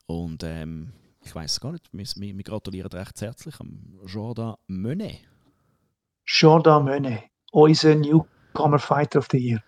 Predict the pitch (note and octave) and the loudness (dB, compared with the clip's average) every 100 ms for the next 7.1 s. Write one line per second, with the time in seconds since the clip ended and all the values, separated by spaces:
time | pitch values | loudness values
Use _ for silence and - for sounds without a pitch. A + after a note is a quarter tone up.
0 | _ _ E2+ - - G2+ G2 - - A2 | _ _ -12 -8 -8 -8 -12 -16 -10 -8
1 | - - B2 A#2 _ _ C3+ D3+ E3 - | -8 -8 -8 -8 _ _ -4 -4 -6 -10
2 | - A#2 A#2 B2 A2 G2 F#2 F#2 F#2 - | -10 -10 -10 -10 -10 -8 -10 -10 -10 -12
3 | _ _ _ _ _ - D3 - D3+ B2 | _ _ _ _ _ -12 -12 -10 -10 -10
4 | B2 D#3 - C3 C#3+ F2+ F#2 - - F#3 | -8 -10 -8 -8 -8 -10 -12 -10 -8 -8
5 | - - - A2 - - - G#2 - G2 | -10 -16 -14 -16 -14 -14 -10 -12 -10 -10
6 | F#2 E2+ G2+ G#2 G#2 G#2 - A#2+ B2+ - | -10 -10 -12 -10 -10 -10 -8 -8 -8 -8